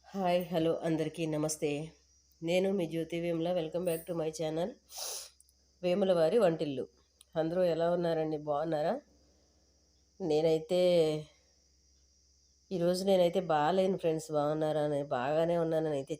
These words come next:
చెప్పలేను. నాకు కొంచెం జలుబు చేసింది. నా వాయిస్తో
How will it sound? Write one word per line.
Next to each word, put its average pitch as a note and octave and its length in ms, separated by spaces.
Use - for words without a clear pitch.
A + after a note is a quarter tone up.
చెప్పలేను. D3+ 480
నాకు E3 320
కొంచెం C3+ 480
జలుబు D3 360
చేసింది. F3 480
నా G3 120
వాయిస్తో D3+ 460